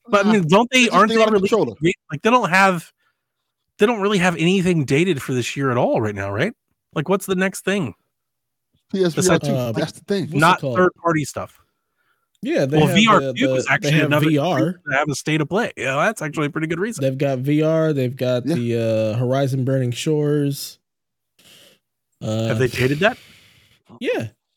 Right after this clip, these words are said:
Speaker 3: April
Speaker 1: Okay.
Speaker 3: nineteenth.
Speaker 2: Isn't it launch?
Speaker 1: I don't know.
Speaker 2: Oh, it's April
Speaker 3: April
Speaker 2: nineteenth?
Speaker 3: nineteenth.
Speaker 2: Oh, okay.
Speaker 1: You're asking, you're telling me like I'm supposed to know. I don't know.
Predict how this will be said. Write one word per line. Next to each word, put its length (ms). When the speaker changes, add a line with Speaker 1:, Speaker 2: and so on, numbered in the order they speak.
Speaker 3:
April 200
Speaker 1:
Okay. 80
Speaker 3:
nineteenth. 240
Speaker 2:
Isn't 100
it 120
launch? 340
Speaker 1:
I 120
don't 140
know. 220
Speaker 2:
Oh, 80
it's 80
April 180
Speaker 3:
April 140
Speaker 2:
nineteenth? 220
Speaker 3:
nineteenth. 40
Speaker 2:
Oh, 220
okay. 100
Speaker 1:
You're 60
asking, 240
you're 100
telling 300
me 120
like 180
I'm 180
supposed 280
to 60
know. 140
I 80
don't 120
know. 180